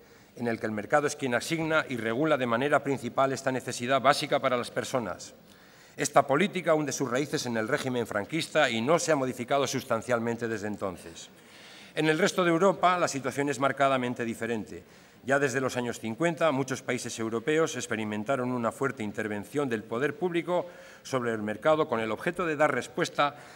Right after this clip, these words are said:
a las necesidades sociales. Nada de esto ha ocurrido en el caso español, donde puede afirmarse que nunca ha existido una auténtica política social en materia de vivienda. La ley que aquí se presenta trata de superar este déficit democrático y social,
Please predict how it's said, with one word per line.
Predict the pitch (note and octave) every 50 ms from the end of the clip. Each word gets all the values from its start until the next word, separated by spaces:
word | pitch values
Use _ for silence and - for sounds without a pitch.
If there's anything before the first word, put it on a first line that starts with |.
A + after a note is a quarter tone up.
| - - -
a | C3+
las | B2 C3 A#2+
necesidades | B2 B2 A#2 - A#2+ G#2+ A#2+ C3+ D3 D3+ D3+ C#3+
sociales. | - D3 C#3 - A#2+ G#2 F#2 F2 F#2 - - - - - - - - - _ _ - A2+
Nada | B2+ E3+ F#3 E3+ D#3
de | D3+
esto | E3+ D#3 - - - C3+ C#3
ha | D#3
ocurrido | D#3 - C#3 C3+ D3+ D3 B2 A#2+
en | G#2+ G#2
el | F#2+
caso | - C#3 C#3 B2 D3
español, | D3 - - B2 B2+ C3+ C3+ C3
donde | A2+ G#2 G2+ G#2
puede | - - D3 C#3
afirmarse | - A#2+ A2 A#2+ B2+ C3+ C3 - B2+ B2+ A2
que | G#2+ G2+
nunca | A#2 B2+ C3 C#3+ B2+
ha |
existido | - A#2+ A2 - - C#3 B2+ C3 B2+ A#2+ -
una | D#3+ E3+ D#3 C#3
auténtica | C3 B2+ D3 C3+ B2+ - B2+ A#2 A#2+ A2 - -
política | A#2 A2 A#2 C3+ C3 C3 B2 - A2
social | - - G#2 - - A#2 B2 A#2+ A#2
en | G#2
materia | G2 G2 G2 - A2 G#2 G#2+ G2+
de | G2
vivienda. | F#2 F#2 F2 F2+ F2 E2+ D#2+ D2 - - _ _ _ _ _ - - - - - - - - - - - _
La | - G2+ A2+
ley | E3 G#3+ A3 F3 - - -
que | A#2
aquí | G#2 A2 B2 A#2 A2+ G#2+
se | - A2+ G#2
presenta | - A2+ G#2 D3+ E3+ E3+ C#3+ E3+ D#3 -
trata | - D#3+ E3 F#3 E3+
de | D#3 C#3
superar | - - C3 - - B2+ D#3 D#3+ D3+
este | D#3 D3 - D3+ C#3+
déficit | D#3 D3+ D#3 C#3+ - C#3+ C#3
democrático | C#3 C3+ C3+ C3 B2+ E3 F3 E3 F3 E3+ E3 D#3+
y | D3
social, | - - C#3+ - D3 C#3+ A#2+ E2+ D#2